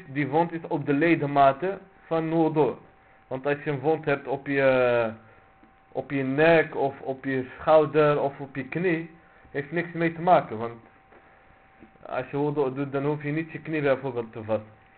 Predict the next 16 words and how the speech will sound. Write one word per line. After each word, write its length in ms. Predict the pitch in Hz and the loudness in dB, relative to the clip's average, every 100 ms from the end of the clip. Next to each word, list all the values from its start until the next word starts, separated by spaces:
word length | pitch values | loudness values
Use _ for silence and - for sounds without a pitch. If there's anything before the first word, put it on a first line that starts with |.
| _ _ _ _ _ _ - - - _ _ _ _ _ _ | _ _ _ _ _ _ -20 -20 -20 _ _ _ _ _ _
Dus 280 | - 123 160 156 - - _ _ - | -16 -2 -2 -2 -14 -20 _ _ -12
met 220 | 151 156 | -4 -2
wudu, 380 | 160 165 185 214 - - | 0 2 4 4 2 -4
als 160 | 165 170 | -4 -4
je 60 | 185 | -4
een 140 | 165 | -4
wond 260 | 139 180 175 | 0 -2 2
hebt 200 | 165 170 | 0 0
op 180 | 156 156 | -6 -4
een 200 | 160 170 | -2 -2
van 80 | 170 | -2
je 80 | 156 | -2
ledematen 640 | 160 165 147 151 143 143 147 | 0 0 0 2 2 0 -8
van 360 | 143 139 135 - _ | -4 -6 -6 -18 _
wudu. 400 | 139 131 120 117 - - _ _ _ _ _ _ _ _ _ _ _ _ _ _ _ _ _ - | -6 -4 -2 -4 -6 -20 _ _ _ _ _ _ _ _ _ _ _ _ _ _ _ _ _ 8
En 420 | 165 175 147 - | 10 10 8 -6